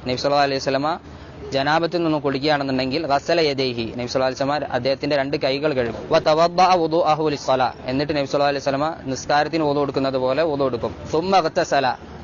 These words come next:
എന്നിട്ട് നബി സല്ലല്ലാഹു അലൈഹി വസല്ലമ കുളിക്കും. "സുമ്മ യുഖല്ലിലു ബിയദൈഹി ശഅറഹു ഹത്താ ഇദാ ظن അന്നഹു ഖദ് അർവാ ബശറതഹു അഫാദ അലൈഹിൽ മാഅ സലാസ മററാത്ത്." എന്നിട്ട് നബി സല്ലല്ലാഹു അലൈഹി വസല്ലമ എന്ത് ചെയ്യും?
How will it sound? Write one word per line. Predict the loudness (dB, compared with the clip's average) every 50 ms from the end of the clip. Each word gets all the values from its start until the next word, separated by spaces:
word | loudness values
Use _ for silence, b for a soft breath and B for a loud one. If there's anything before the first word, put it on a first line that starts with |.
| -6 -4
എന്നിട്ട് | -2 0 0 0
നബി | 0 -2 0
സല്ലല്ലാഹു | 0 0 2
അലൈഹി | 2 2 0
വസല്ലമ | 0 0 0 0 0
കുളിക്കും. | 0 -2 -2 -2 -2 -4 -6 -6 -10 -16 -16 -6 -4
"സുമ്മ | -2 -2 2 2 2
യുഖല്ലിലു | 2 2 0 0 0 0 2 2 0 0 0 0
ബിയദൈഹി | 2 2 2 2 0 0 0 0 0 0 0 0
ശഅറഹു | 0 0 0 0 2 2 2 2 2 2 0 0 -2 -4 B B B B B B
ഹത്താ | -2 -2 -2 -2 -2 2 4 6 6 6 4 2
ഇദാ | 0 2 4 4 6 4
ظن | 4 2 0 2 0 0
അന്നഹു | 0 0 -2 0 0 0 0 0 0 0 0
ഖദ് | 2 2
അർവാ | 2 2 4 4 2 2
ബശറതഹു | 2 0 -2 -2 -2 -2 -2 -2 -2 0 2 2 2
അഫാദ | 0 0 0 0 2 2 2
അലൈഹിൽ | 2 2 2 0 0 -2 -2 -2
മാഅ | -2 -2 -2 -2 0
സലാസ | 0 2 2 0 0 -2
മററാത്ത്." | -4 -4 -4 -4 -6 -8 -10 -14 B B B B B B -2
എന്നിട്ട് | -2 0 0 0
നബി | 0 2
സല്ലല്ലാഹു | 2 4 4
അലൈഹി | 4 2
വസല്ലമ | 2 0 -2 0
എന്ത് | 0 0
ചെയ്യും? | 0 0 -2 -4 -6